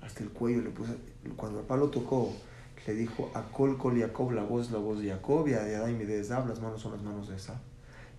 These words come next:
Y lo bendijo. A partir de ahí cambió la vida de Jacob drásticamente. ¿Por qué? Porque entró su hermano y su hermano gritó. Dice la Torah que gritó, "Saak, Saaka Gedolah".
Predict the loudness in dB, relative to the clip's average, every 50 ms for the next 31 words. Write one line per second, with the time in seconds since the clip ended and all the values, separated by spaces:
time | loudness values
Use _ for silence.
0 | -14 -10 -8 -6 -4 -2 -2 -2 -2 -2 -4 -4 -6 -8 -12 -14 -16 -16 -16 -16
1 | -14 -12 -12 -12 -12 -14 -16 -16 -16 -16 -16 -16 -16 -16 -16 -16 -14 -14 -12 -10
2 | -8 -6 -8 -8 -8 -8 -10 -8 -6 -6 -6 -6 -4 -2 0 0 2 2 2 2
3 | 2 0 -2 -2 0 0 2 2 2 2 2 0 0 0 0 0 0 0 -2 -2
4 | -4 -2 0 0 0 0 0 -4 -10 -8 -6 -6 -6 -8 -8 -10 -8 -8 -6 -6
5 | -6 -8 -10 -12 -16 -16 -16 -16 -16 -16 -16 -18 -18 -18 -18 -16 -16 -16 -16 -16
6 | -14 -10 -6 -6 -4 -4 -4 -6 -8 -8 -10 -14 -18 -18 -18 -18 -18 -18 -18 -14
7 | -10 -10 -8 -6 -6 -6 -6 -8 -12 -16 -16 -10 -8 -6 -6 -2 0 0 0 2
8 | 4 4 4 4 4 2 0 -2 -4 -6 -8 -12 -16 -18 -18 -18 -16 -14 -10 -6
9 | -6 -4 -2 -2 -2 -2 -2 -2 -4 -4 -2 -4 -4 -6 -6 -10 -14 -16 -18 -18
10 | -16 -16 -16 -16 -16 -18 -18 -16 -14 -8 -6 -4 -4 -4 -4 -4 -4 -4 -4 -4
11 | -4 -4 -4 -4 -4 -2 0 0 0 0 -2 -6 -12 -16 -16 -16 -16 -16 -16 -12
12 | -10 -8 -6 -4 -4 -4 0 2 4 4 4 4 2 -2 -4 -4 -2 -2 -4 -4
13 | -4 -2 0 0 0 0 -2 -2 -2 -2 -2 -2 -4 -4